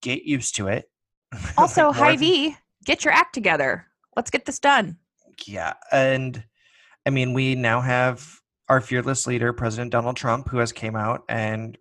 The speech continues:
Speaker 1: reverted, you know, reversed course and said that masks are great and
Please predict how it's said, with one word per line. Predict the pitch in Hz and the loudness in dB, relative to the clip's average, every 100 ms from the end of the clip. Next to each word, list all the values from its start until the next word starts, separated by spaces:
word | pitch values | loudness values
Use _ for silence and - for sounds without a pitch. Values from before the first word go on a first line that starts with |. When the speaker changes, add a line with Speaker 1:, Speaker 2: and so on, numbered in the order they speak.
| - | -8
Speaker 1:
reverted, | 117 101 107 110 110 117 - | -6 -4 -4 -2 -4 -6 -10
you | 117 | -10
know, | 110 | -6
reversed | 104 107 113 113 - | -4 -2 -2 -2 -4
course | 107 107 135 | -4 -4 -4
and | 120 | -12
said | 110 117 113 | -6 -6 -2
that | 110 117 - _ _ _ 127 | -2 -2 -6 _ _ _ -4
masks | 113 113 - | -4 -4 -6
are | 117 | -2
great | 117 113 143 - | 0 -2 -4 -8
and | 120 117 113 | -6 -4 -6